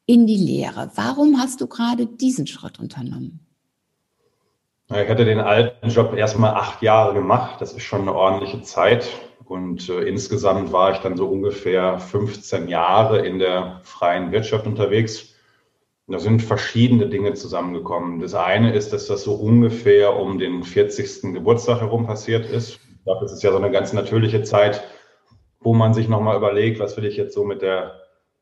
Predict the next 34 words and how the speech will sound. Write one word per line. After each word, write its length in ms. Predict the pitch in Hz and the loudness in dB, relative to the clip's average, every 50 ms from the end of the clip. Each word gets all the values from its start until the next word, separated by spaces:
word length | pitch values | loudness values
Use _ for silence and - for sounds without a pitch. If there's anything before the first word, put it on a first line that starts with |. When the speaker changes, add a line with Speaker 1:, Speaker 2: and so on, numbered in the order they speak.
| _ _ _ _ _ _ _ | _ _ _ _ _ _ _
Speaker 2:
zweiten 400 | _ - 113 110 - 123 120 123 | _ 0 2 4 4 4 2 2
Hälfte 600 | 117 120 127 151 - 110 - - 156 156 151 135 | 4 4 4 4 4 2 0 2 4 4 4 4
oder 140 | 113 113 107 | 2 0 0
mit 120 | 113 113 | 0 0
dem 100 | 113 113 | 0 -2
zweiten 340 | 113 - 117 110 120 117 117 | -2 -2 0 0 0 0 0
Drittel 280 | 113 139 135 135 147 135 | -2 -2 0 2 2 2
anfangen, 500 | 135 117 113 - - 127 127 135 135 120 | 2 0 -2 0 0 0 2 2 2 2
je 60 | 113 | 2
nachdem, 440 | 120 120 120 - 107 120 131 117 113 | 2 0 0 -2 -4 -2 0 0 0
wie 120 | 120 95 | 0 -2
alt 240 | 92 - 143 113 - 120 | 0 -2 -4 -4 0 0
wir 80 | 123 | 0
dann 100 | 110 113 | 0 0
irgendwann 280 | 131 123 117 127 113 104 | -2 -2 -2 -2 -2 -2
nochmal 320 | 113 107 113 113 110 104 | -2 -2 0 2 2 2
werden. 460 | 101 104 110 110 123 135 127 - - - - _ _ _ _ _ _ _ _ _ _ _ - | 4 4 4 4 4 2 0 -2 -6 -12 -18 _ _ _ _ _ _ _ _ _ _ _ -6
Ich 220 | 117 117 - - | -6 -6 -4 0
habe 300 | - 107 104 - - - - | 0 0 0 0 -6 -8 0
tatsächlich 1120 | - 113 117 117 - - - 123 117 117 - - - - 113 113 113 113 110 - - - | 2 2 2 2 0 -2 0 2 2 0 0 -6 -8 -6 -2 0 0 -2 -2 -6 -8 -8
meine 960 | 104 98 95 98 101 101 101 101 101 101 101 101 98 98 95 98 95 95 95 95 | -4 -2 0 2 2 2 2 2 2 0 0 -2 -4 -2 -2 -4 -4 -4 -6 -8
Kinder 480 | - - 110 123 131 135 131 120 - | -4 0 2 4 4 6 4 4 4
auch 180 | - 117 117 - | 2 2 0 0
ein 220 | 110 110 110 110 | -2 -4 -4 -2
bisschen 460 | 110 120 117 - - 117 113 113 113 113 | -4 -4 -6 -6 -4 -2 -2 0 -2 -2
zu 220 | - - 107 98 | -4 -6 -6 -4
wenig 340 | 104 107 107 113 113 - - | -4 -2 -2 -4 -4 -6 -8
gesehen, 420 | 110 101 98 104 104 113 113 101 | -8 -4 -2 0 0 0 0 -2
insbesondere 800 | - 98 98 - - 95 95 101 101 101 98 95 95 95 92 92 | -4 -6 -10 -12 -12 -8 -6 -6 -4 -4 -6 -4 -2 -4 -4 -4
die 80 | 92 | -6
jüngste 380 | 90 90 95 104 - - - - | -8 -6 -6 -6 -8 -10 -14 -12
Tochter. 400 | - - 113 - - - 123 117 | -6 -6 -4 -2 2 4 4 4
Die 100 | 104 104 | 4 2
ist 460 | 95 98 110 - - - - _ _ | -2 -4 -4 -6 -10 -16 -18 _ _